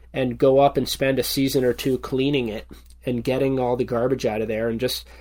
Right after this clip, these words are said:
have the governments take some of the money that they've made off of this enterprise and, and pay climbing Sherpas to go up there and clean the camps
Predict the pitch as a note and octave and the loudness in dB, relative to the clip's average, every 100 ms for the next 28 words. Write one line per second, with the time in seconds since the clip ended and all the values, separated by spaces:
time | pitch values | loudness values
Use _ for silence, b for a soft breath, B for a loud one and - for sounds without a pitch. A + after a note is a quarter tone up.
0 | B - D#3 G#3 F3+ D#3+ D#3+ D#3 C#3+ - | B 2 2 4 4 4 4 2 2 0
1 | C#3+ D3 - D3+ D3 C3+ C#3+ D3 C3 B2+ | -2 0 0 2 2 2 2 4 2 2
2 | B2+ B2 B2 C3 C3+ A#2+ A#2+ A#2+ A#2 B2 | 0 0 0 2 2 2 0 -4 -4 -2
3 | B2+ C3 B2+ B2 A#2 A2+ A#2+ - b b | 0 -2 -2 -2 -2 -2 -4 -6 b b
4 | b B2 A#2+ - C3 C3+ C3 C3 C3 C#3 | b -6 -6 -2 2 2 0 0 0 0
5 | C3 - A#2 B2 A#2 - B2 A#2+ B2 - | 0 0 0 0 -2 -2 0 2 0 0
6 | B2+ A2+ - - B2+ A#2+ A#2 - A2 F#2+ | -2 -2 -4 -4 -2 -2 -4 -6 -8 -8
7 | - - | -8 -8